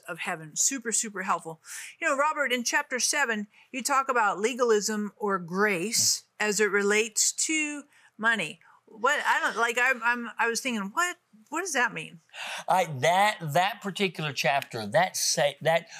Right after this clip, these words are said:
Speaker 2: that saved my life. I was gonna say changed my life. It actually saved my life
Speaker 1: Wow.
Speaker 2: because we were walking through some things, and I was always one that felt like I needed to tell God every little thing because I read a book years ago by Paul Yonggi Cho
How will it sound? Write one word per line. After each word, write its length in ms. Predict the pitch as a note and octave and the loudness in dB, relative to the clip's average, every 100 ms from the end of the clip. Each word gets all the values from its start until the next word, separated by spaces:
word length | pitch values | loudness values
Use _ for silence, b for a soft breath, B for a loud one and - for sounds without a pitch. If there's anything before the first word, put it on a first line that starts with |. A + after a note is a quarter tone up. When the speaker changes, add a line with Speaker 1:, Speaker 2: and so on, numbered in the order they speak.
| B B B B _ | B B B B _
Speaker 2:
that 160 | G3 G#3+ | 0 2
saved 300 | - G3 E3 | 2 2 0
my 120 | C3 | 0
life. 240 | A2+ G2+ C#3 | 2 2 2
I 80 | |
was 80 | F3 | 0
gonna 140 | F3 F3+ | 2 2
say 160 | E3+ | 0
changed 300 | - F#3 F3+ | 0 -2 2
my 60 | F#3 | 2
life. 200 | E3+ D#3 | 2 4
It 80 | F3+ | 2
actually 240 | F#3 B2 | 0 0
saved 280 | - C#3+ B2 | 0 0 0
my 120 | G#2 | -2
life 200 | F#2 E2+ - | -2 -4 -10
Speaker 1:
Wow. 220 | A3+ F3+ E3 | -12 -10 -6
Speaker 2:
because 280 | F#3 F3+ D3+ | -2 0 0
we 180 | D3 G3+ | 0 0
were 160 | A3 G#3 | 2 4
walking 480 | F3 E3+ - D#3+ | 4 4 2 -6
through 160 | D3 D3 | -8 -4
some 200 | C#3+ C3+ | -4 -4
things, 380 | C#3 C#3 C#3+ C#3 | -6 -4 -4 -4
and 100 | C#3 | 0
I 180 | F#3+ A#3 | 0 2
was 160 | F#3 | 2
always 720 | F3 D#3 F3+ G3 F#3 F3 D#3+ B2+ | 2 4 4 4 2 0 -2 -4
one 500 | C#3 C#3 C#3 C#3+ C3+ B B B | 0 0 0 -4 -12 B B B
that 240 | D3 C3+ - | -2 -2 0
felt 160 | E3+ | 0
like 220 | D#3+ D#3 C#3+ | 2 0 0
I 100 | C3 | -4
needed 920 | C3 C3 C3+ E3+ F#3 F#3 D#3+ E3 - | -6 -6 -2 2 2 2 -2 -6 -10
to 80 | B2+ | -8
tell 260 | - D3+ | -2 0
God 320 | C#3+ B2 G#2+ G#2 | 2 0 0 0
every 340 | C3+ C3+ B2 C3+ | -2 -2 -6 -8
little 320 | A#2 A#2+ A2+ | -4 -4 -4
thing 340 | - G#2+ F#2+ _ B D#3+ B | -4 -6 -6 _ B -8 B
because 240 | E3+ F3+ | 0 0
I 80 | D#3+ | 0
read 240 | D#3 F#3+ | 0 0
a 40 | G3 | 0
book 320 | D3+ G#3+ - | 2 0 0
years 220 | D3 C3 | -6 -4
ago 260 | B2+ A#2 A2+ | -2 0 0
by 400 | B2 A2+ A#2+ F#3+ | 2 0 -2 -8
Paul 240 | - D3 D3 | 0 0 2
Yonggi 380 | C#3 C3 A#2 G#2 | 0 -2 -4 -2
Cho 460 | G#3+ E3 A#2 D3 | 2 2 0 -4